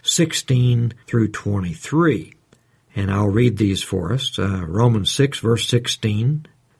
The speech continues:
says, "Do you not know that when you present yourselves to someone as slaves for obedience, you are slaves of the one whom you obey, either of sin, resulting in death,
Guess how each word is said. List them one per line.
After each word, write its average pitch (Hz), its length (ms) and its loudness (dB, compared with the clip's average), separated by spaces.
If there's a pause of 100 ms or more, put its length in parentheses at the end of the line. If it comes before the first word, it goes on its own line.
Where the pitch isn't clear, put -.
(100)
says, 107 220 0
"Do 101 160 -2
you 147 160 0
not 139 260 0
know 107 440 0
that 110 300 -4 (280)
when 151 180 0
you 156 140 0
present 156 580 -2
yourselves 113 840 -2
to 113 120 -6
someone 120 800 0
as 107 240 -4
slaves 135 640 0
for - 380 -2
obedience, 95 800 -2 (220)
you 139 200 2
are 110 120 0
slaves 127 880 -2
of 113 140 2
the 113 80 0
one 104 540 0 (200)
whom 110 300 0
you 120 180 2
obey, 143 680 -2 (120)
either 127 340 2
of 98 220 -4
sin, 160 920 -2 (200)
resulting 120 520 0
in 95 240 -4
death, 117 480 -4